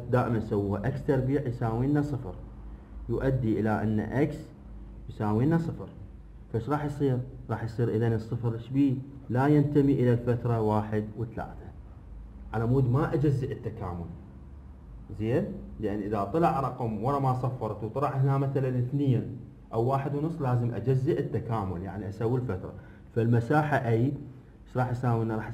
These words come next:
أخلي مطلق على مود خاف يطلع سالب، لأن ماكو مساحة بالسالب. تكامل من واحد إلى ثلاثة، اكس تربيع دي اكس.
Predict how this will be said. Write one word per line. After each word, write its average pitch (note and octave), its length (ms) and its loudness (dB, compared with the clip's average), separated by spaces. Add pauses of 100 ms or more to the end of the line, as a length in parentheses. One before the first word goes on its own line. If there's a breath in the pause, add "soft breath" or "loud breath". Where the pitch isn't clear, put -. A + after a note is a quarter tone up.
أخلي E3 320 6
مطلق B2+ 560 2
على A#2 100 4
مود A#2 160 4
خاف D3 220 2
يطلع C#3+ 280 2
سالب، C#3 480 4
لأن A2+ 180 0
ماكو C#3 240 2
مساحة C3 360 2
بالسالب. F#2 480 -2 (400)
تكامل A#2 460 4
من A2 120 2
واحد B2 420 2
إلى A2 400 0
ثلاثة، B2 580 2 (1120)
اكس A#2 280 0
تربيع A2 560 2 (640)
دي G2+ 400 2 (180)
اكس. - 380 -2